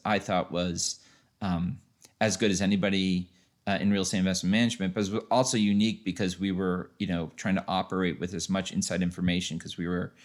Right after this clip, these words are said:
providing capital these managers already own, own their assets. Um, so that's kind of, you know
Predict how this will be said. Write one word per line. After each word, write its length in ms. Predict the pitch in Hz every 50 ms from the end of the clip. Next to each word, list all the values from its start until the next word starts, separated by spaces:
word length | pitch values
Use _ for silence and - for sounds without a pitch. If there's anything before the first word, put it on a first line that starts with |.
| - - _ _ _
providing 460 | - 110 90 95 90 92 92 92 90
capital 340 | - 98 90 90 - 95 92
these 180 | 92 90 -
managers 380 | - 90 90 90 82 90 85 -
already 260 | 82 82 87 85 -
own, 240 | - 78 85 85 80 - -
own 100 | 92 90
their 140 | 85 95 101
assets. 560 | 87 87 82 - - 73 - - - - - - - - - - - _ _ -
Um, 400 | 92 95 90 87 82 80 85 90 - _ _ - - - _ -
so 140 | - - 127
that's 320 | 131 135 160 - - -
kind 240 | - - 135 127 123
of, 120 | 113 107 - - -
you 80 | - 113
know 300 | 107 98 92 92 90